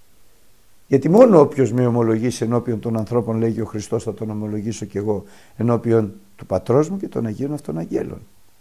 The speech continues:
Και έπειτα να έχει καρπό χιλίων ομολογούντων, δηλαδή να έχει καρπό καλό στη ζωή του. Να υπάρχουν άνθρωποι οι οποίοι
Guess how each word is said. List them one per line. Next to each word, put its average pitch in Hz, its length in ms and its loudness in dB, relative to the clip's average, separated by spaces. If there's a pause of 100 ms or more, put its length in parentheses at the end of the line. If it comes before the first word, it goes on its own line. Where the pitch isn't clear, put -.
(960)
Και 117 100 -8
έπειτα 117 240 0
να 120 100 0
έχει 123 120 -4
καρπό 107 340 -2
χιλίων 139 360 0
ομολογούντων, 143 720 2
δηλαδή 101 300 -2
να 127 100 -2
έχει 135 320 -2 (260)
καρπό 113 300 -4
καλό 139 260 0
στη 151 140 -8
ζωή 190 300 0
του. - 200 -16 (1700)
Να 98 520 0 (840)
υπάρχουν 143 460 4
άνθρωποι 147 420 0
οι 160 80 2
οποίοι 147 500 2